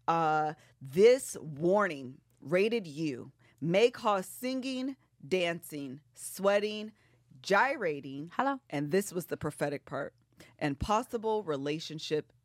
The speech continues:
Speaker 1: issues."
Speaker 2: Oh. Oh, because that hug that you talk about?
Speaker 1: Yes.
Speaker 2: Mm. I saw a tweet that said, um, <laughs> "This is how work, yo, this is how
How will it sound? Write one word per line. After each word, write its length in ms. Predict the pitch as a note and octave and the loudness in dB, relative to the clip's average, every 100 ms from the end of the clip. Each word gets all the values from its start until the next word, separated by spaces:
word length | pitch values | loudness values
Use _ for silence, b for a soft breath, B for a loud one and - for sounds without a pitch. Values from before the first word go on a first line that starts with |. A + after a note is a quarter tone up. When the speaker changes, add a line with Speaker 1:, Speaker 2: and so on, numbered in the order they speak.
| _ | _
Speaker 1:
issues." 460 | - A#2 - - D#3+ F#3 | -10 -8 -10 -12 -12 -4
Speaker 2:
Oh. 560 | E3 F#3+ F3+ D#3 D3 D3 _ _ _ - | -2 0 -4 -6 -10 -14 _ _ _ -8
Oh, 300 | D#3+ D#3 D3 | -4 -2 -4
because 200 | D3+ E3+ | -6 -8
that 160 | D#3 C#3+ | -4 -4
hug 280 | F3 F#3 F#3 _ _ _ _ _ _ _ _ - | -4 -6 -8 _ _ _ _ _ _ _ _ -6
that 160 | - | -6
you 80 | F3+ | -2
talk 160 | G3+ F3 | -4 -4
about? 280 | F#3 F3 | -6 -6
Speaker 1:
Yes. 360 | E3 F#3 F3+ D3+ - - | -2 -2 -2 -4 -14 -12
Speaker 2:
Mm. 440 | C#3 C3+ C3+ E3 - B B - | -10 -8 -10 -12 -16 B B 0
I 140 | G#3+ | 0
saw 240 | A3+ G3 | 2 2
a 20 | E3 | 0
tweet 260 | - G#3+ | -2 -4
that 180 | D3+ F3 - | -2 -2 -2
said, 260 | E3 D#3 - | -2 -2 -2
um, 380 | D#3+ D3+ G#3+ F#3 B E3 E3 B _ | -4 -4 -6 -10 B -20 -20 B _
<laughs> 520 | _ _ - - - | _ _ -20 -20 -4
"This 140 | F#3+ | -4
is 120 | F#3+ | -2
how 420 | F3+ F3+ D#3+ D3 - - | 0 2 2 0 -6 -12
work, 340 | D3+ D#3+ D#3+ | -4 -2 -2
yo, 460 | D#3+ E3+ D#3+ D3+ C3+ - B2+ | -2 0 2 2 -2 -6 -14
this 180 | D#3 G#3 | -4 -2
is 140 | G#3+ F#3 | -2 -2
how 420 | G3+ G3 F#3 | 0 2 2